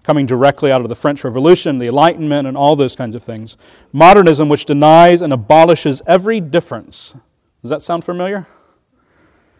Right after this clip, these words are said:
Remember, this was eighteen ninety-eight, right? Cannot rest until it has made woman man and man woman. That's a prophetic statement, I think. And putting every distinction on a common level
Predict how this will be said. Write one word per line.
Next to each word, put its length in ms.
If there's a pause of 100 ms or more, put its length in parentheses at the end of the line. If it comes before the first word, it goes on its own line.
(360)
Remember, 200
this 120
was 140
eighteen 300
ninety-eight, 440
right? 240 (720)
Cannot 400
rest 460
until 200
it 80
has 200
made 280
woman 540
man 460 (500)
and 180
man 300
woman. 380 (800)
That's 160
a 40
prophetic 460
statement, 400
I 60
think. 340 (580)
And 200
putting 280
every 300
distinction 600
on 160
a 40
common 440
level 500